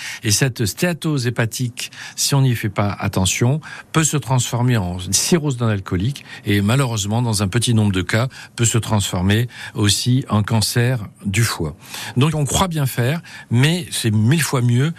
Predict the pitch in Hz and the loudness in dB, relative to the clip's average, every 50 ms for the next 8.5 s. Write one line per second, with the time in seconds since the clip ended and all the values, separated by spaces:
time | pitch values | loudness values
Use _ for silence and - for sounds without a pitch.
0 | - - - - 104 101 110 139 123 - - - 127 123 113 107 98 92 85 - | -12 -18 -10 -6 -4 0 0 0 0 0 -2 0 0 2 2 0 0 -2 -4 -4
1 | - - - - - 123 123 107 - - 120 143 185 208 - - - - - - | -8 -20 -12 -4 0 0 0 0 0 0 0 0 0 0 -4 -8 -16 -18 -18 -16
2 | - - 117 117 - - 202 240 214 - - 120 92 - - - - - - - | -6 -2 -2 -2 0 2 0 0 0 0 -2 -4 -4 -6 -8 -20 -20 -16 -8 -4
3 | - - 131 120 - 147 - - - 160 147 123 120 117 - - 190 214 - - | 0 0 0 0 0 -4 -2 -2 -2 0 0 0 0 -2 0 0 -2 -2 0 0
4 | 143 104 85 - - - - - - - 117 123 - 139 131 131 131 156 185 220 | -2 -2 -2 -4 -10 -18 -18 -14 -4 -2 -2 0 0 2 2 2 2 2 0 0
5 | 208 - - - 110 90 - _ _ _ _ _ - - 107 107 98 - - 143 | -2 -2 -2 -2 -4 -4 -6 _ _ _ _ _ -6 -2 -2 0 2 2 2 2
6 | 180 175 - - 147 135 127 117 110 104 117 127 147 175 185 - - - - - | 0 -2 -2 -2 -2 -2 0 0 0 0 2 2 0 0 -4 -8 -14 -18 -18 -14
7 | - - 110 123 143 147 135 139 143 131 117 123 113 - - 127 127 131 131 117 | -6 0 2 4 4 4 4 2 0 0 0 -2 -2 -4 -2 0 2 2 2 2
8 | 110 107 101 - - - 151 165 196 | 2 2 2 0 0 0 2 2 2